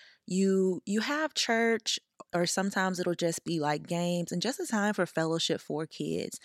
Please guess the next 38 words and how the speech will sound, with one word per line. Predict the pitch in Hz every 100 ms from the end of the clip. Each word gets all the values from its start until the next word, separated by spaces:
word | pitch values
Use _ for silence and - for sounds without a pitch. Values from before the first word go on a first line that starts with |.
| - - _
and | 180 175
you | 175
spend | - 170 175
the |
night | 175 156 147
at | - 151
the | -
church. | - 156 - - - - - - -
Now, | 175 180 170
my | 165 175 214
church, | - - 165 160 - - - -
we | 156 185 226
would | 214 185 156
go | 160 151
to | 156
sleep | - - 156 147 - -
at | 156
our | 151 147
lock-in, | 147 143 160 147 143
but | 143 139
then | 175 175 165
I | 165
went | 165 151
to | 165
a |
church | 156 151 147
lock-in | 151 147 156 151
where | 151
we | 143
didn't | 147 208
go | 220
to | 220
sleep, | - 208
and | 156
they | 175
had | 196 185
us | 175 -
up | 180 170